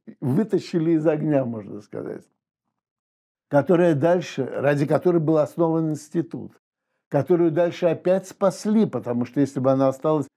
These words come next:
в нацистской Германии, совершенно неизвестно, как ее судьба бы сложилась.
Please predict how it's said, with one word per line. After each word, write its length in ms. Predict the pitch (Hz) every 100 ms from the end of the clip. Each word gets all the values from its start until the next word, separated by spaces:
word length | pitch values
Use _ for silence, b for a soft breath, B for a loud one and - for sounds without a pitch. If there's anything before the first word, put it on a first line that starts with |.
| _ _
в 60 | 123
нацистской 460 | 135 135 147 -
Германии, 520 | 135 135 139 156 165 139
совершенно 600 | - 117 110 143 139 139
неизвестно, 580 | 127 117 131 143 131
как 240 | 110 110 -
ее 140 | 113
судьба 360 | 113 113 107 -
бы 140 | 107
сложилась. 460 | - - 107 -